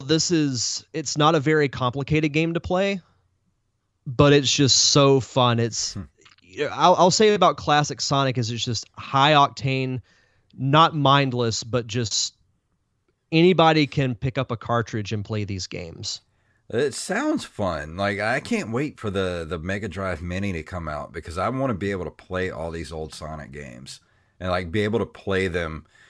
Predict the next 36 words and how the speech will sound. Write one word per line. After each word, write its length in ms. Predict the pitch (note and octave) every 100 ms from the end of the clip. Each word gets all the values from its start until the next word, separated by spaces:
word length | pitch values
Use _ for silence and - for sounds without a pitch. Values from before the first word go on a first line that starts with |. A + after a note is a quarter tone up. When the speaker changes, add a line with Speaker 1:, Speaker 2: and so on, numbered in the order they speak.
| _ _ -
Speaker 2:
without 340 | F#2+ G2 A2+
having 360 | G#2 G2+ F#2 F2
to, 120 | E2+
you 200 | E2 F2+
know, 80 | F2
use 260 | F2 F2+ D#2+
an 100 | E2+
emulator 520 | F2 F2 E2+ E2 D#2+
or 80 | D2+
whatever. 280 | D#2+ D#2+ D2+
Like, 140 | E2
I 80 | E2+
actually 300 | F#2 - G2+
wanna 220 | F2 F2
use 680 | F2+ E2+ F2 F2+ F2 E2+ D#2+
a, 340 | C#2 F2 D#2+ D2+
a 20 |
Sega 340 | - G2 E2+
Genesis 480 | D2+ F2+ E2 - E2
controller, 720 | - D#2 - E2+ D#2+ D#2+ D#2 - _ _ _ _ -
um, 500 | D#2+ D2+ C#2 C#2 - _ -
on 220 | E2 D#2
a, 360 | D#2 D#2+ D2+ D2+
a, 60 | D#2+
a 200 | D2 C#2+ D2+ C#2 -
really 400 | D#2+ E2 E2 D#2+
good 440 | D#2+ E2 D2+ D2
little 240 | E2+ D#2
system, 500 | D2+ G#2 F2+ - A#1 - _ _ _
you 120 | C#2+
know, 120 | D2
that's 220 | C#2+ D#2
gonna 160 | F2+ E2
play 280 | - F#2 D#2+
it 120 | D2+
well. 380 | B1 A1 G#1